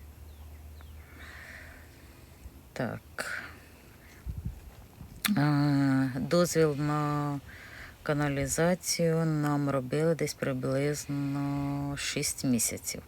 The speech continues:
Я чекала, також чекала, чекала, сварилася. І одного дня я пішла і кажу: «Я хочу говорити з менеджером департаменту».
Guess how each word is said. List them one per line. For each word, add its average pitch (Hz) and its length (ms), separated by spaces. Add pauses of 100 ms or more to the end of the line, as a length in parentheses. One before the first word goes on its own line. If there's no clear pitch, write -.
(140)
Я - 100
чекала, 185 600 (640)
також 151 480
чекала, 131 400
чекала, 180 600
сварилася. 175 960 (800)
І 151 160
одного 139 400
дня 147 200
я 165 180
пішла - 460
і 143 100 (120)
кажу: 107 300
«Я 139 120
хочу - 280
говорити 123 920 (240)
з - 140
менеджером 120 840 (800)
департаменту». 185 1000